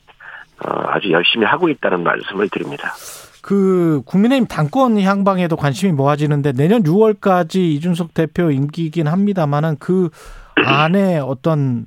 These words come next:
Speaker 2: 다른 일이 일어날 수도 있나요? 혹시?
Speaker 1: 제가 볼 땐 그 이야기가 왜 나오는지 모르겠어요.
Speaker 2: 예.
Speaker 1: 이준석 대표는 대선에서,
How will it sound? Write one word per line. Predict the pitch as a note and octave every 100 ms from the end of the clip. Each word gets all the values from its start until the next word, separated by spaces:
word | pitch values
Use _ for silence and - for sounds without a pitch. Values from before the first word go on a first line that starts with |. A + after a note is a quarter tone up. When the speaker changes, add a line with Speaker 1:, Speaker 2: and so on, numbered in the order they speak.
| -
Speaker 2:
다른 | C#3 D3+ D#3+ C#3 A#2+ -
일이 | D3 E3+ D#3 C3
일어날 | D3 D3+ B2+
수도 | A#2 C4+
있나요? | G3+ G#2+ G#2+ C#3 A3+ -
혹시? | D3+ - G#3+ - _ _ _ _ _ _ _ - - - - - - - -
Speaker 1:
제가 | E3 G3+
볼 | G#3 F#3
땐 | G#3+
그 | F3 G3 G#3+
이야기가 | E3 F3 G3+ F#3+ F3+
왜 | D#3+ C#3+
나오는지 | E3 G3 F#3+ D#3+ D3+
모르겠어요. | C3 C3+ C3+ D3 - C3 A#2 C3
Speaker 2:
예. | D#3+ D3+
Speaker 1:
이준석 | E3+ E3 D#3 D3 -
대표는 | C3+ - C3+ B2+ C#3 G3 G3+
대선에서, | - A#2+ B2+ C3 B2+ A#2 - A2+ G#2+ G#2